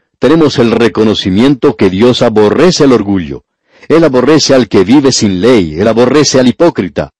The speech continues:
Él no quiere tener nada que ver con esto que es parte de la naturaleza humana. Así es como obran nuestras viejas naturalezas. Dios no quiere tener nada que ver con lo que nosotros hacemos en la vieja naturaleza. Él acepta únicamente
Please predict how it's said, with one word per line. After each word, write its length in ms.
Él 160
no 140
quiere 220
tener 280
nada 400
que 140
ver 160
con 160
esto 260
que 140
es 140
parte 400
de 100
la 100
naturaleza 600
humana. 340
Así 220
es 80
como 180
obran 260
nuestras 400
viejas 440
naturalezas. 760
Dios 220
no 160
quiere 260
tener 360
nada 400
que 160
ver 160
con 140
lo 100
que 100
nosotros 460
hacemos 420
en 160
la 100
vieja 360
naturaleza. 640
Él 160
acepta 460
únicamente 720